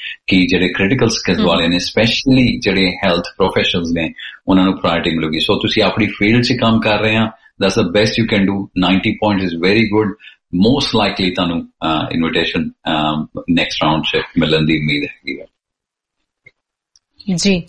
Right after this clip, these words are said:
Speaker 2: ਤੇ ਇਸ ਤੋਂ ਬਾਅਦ ਗਗਨ ਸਿੰਘ ਧੰਨਵਾਦ ਕਰ ਰਹੇ ਨੇ। ਗਗਨ ਸਿੰਘ ਕਹਿੰਦੇ, "ਬਹੁਤ-ਬਹੁਤ ਧੰਨਵਾਦ ਜੀ, ਰੱਬ ਤੁਹਾਨੂੰ ਤਰੱਕੀ ਬਖਸ਼ੇ ਪੋਜ਼ਿਟਿਵ ਨਿਊਜ਼ ਦੇਣ ਦੇ ਲਈ।"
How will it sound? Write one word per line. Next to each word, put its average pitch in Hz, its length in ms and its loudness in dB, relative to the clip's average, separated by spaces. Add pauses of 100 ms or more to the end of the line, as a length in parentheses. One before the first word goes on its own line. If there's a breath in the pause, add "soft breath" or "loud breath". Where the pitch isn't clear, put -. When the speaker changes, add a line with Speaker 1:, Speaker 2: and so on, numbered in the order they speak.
(800 loud breath)
Speaker 2:
ਤੇ 226 100 2
ਇਸ 226 100 0
ਤੋਂ 254 120 0
ਬਾਅਦ 254 280 2
ਗਗਨ 226 360 0
ਸਿੰਘ 233 280 -2
ਧੰਨਵਾਦ 214 460 0
ਕਰ 185 200 0
ਰਹੇ 196 140 0
ਨੇ। 208 180 -2
ਗਗਨ 196 320 0
ਸਿੰਘ 202 200 0
ਕਹਿੰਦੇ, 208 220 0
"ਬਹੁਤ-ਬਹੁਤ 196 440 0
ਧੰਨਵਾਦ 185 380 0
ਜੀ, 202 180 0
ਰੱਬ 185 180 0
ਤੁਹਾਨੂੰ 185 340 0
ਤਰੱਕੀ 185 360 0
ਬਖਸ਼ੇ 175 420 0
ਪੋਜ਼ਿਟਿਵ 190 600 0
ਨਿਊਜ਼ 185 500 0
ਦੇਣ 175 280 2
ਦੇ 165 120 0
ਲਈ।" 151 180 0